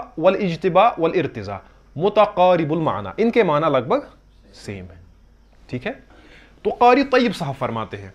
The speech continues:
قاری طیب صاحب نے بڑی پیاری بات بیان فرمائی ہے، وہ فرماتے ہیں والاصطفاء والاجتباء والارتضاء متقاربۃ المعنی، ٹھیک ہے؟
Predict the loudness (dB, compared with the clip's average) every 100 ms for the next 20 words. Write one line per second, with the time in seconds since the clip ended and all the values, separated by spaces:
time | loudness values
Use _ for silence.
0 | _ _ _ -8 -6 -2 -2 -4 -4 -6
1 | -4 -4 -4 -4 -2 -2 -2 -2 -4 -6
2 | -10 -8 -8 -10 -12 -18 -18 -14 -12 -6
3 | -2 -2 -2 -2 0 0 -4 -12 -8 -4
4 | 0 0 0 -2 -2 -6 -4 -4 2 2
5 | 2 0 -2 -2 -2 -2 -2 -8 -6 0
6 | 0 2 2 2 0 -4 -10 -8 -10 -10
7 | -18 -20 _ _ _ _ _ -20 -18